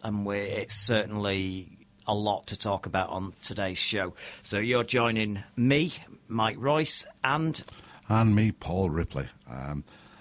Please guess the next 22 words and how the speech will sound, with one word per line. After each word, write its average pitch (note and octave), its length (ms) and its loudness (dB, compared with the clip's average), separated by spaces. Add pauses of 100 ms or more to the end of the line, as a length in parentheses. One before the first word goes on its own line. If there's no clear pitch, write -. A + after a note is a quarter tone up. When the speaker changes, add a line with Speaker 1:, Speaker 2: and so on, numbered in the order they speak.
(140)
Speaker 2:
after A2+ 300 -2
an, G#2 220 2
uh, B1 300 -10
absolutely F#2 480 -4
wonderful F#2+ 680 2
weekend, D2 680 -4
um, C#2+ 560 -6 (680)
uh, D2+ 80 -10 (160)
where D2+ 300 -4
the C#2 220 -6
Starbus D#2 480 -4
Film E2+ 280 -2
Festival C2 420 -8
happened, B1+ 520 -6
which, - 280 -10
uh, D2 160 -4 (1120)
Mike D2 340 -4
and D2 120 -2
myself C#2+ 340 -6
are D#2 80 -2
involved D2 440 -4
in, C#2 200 -4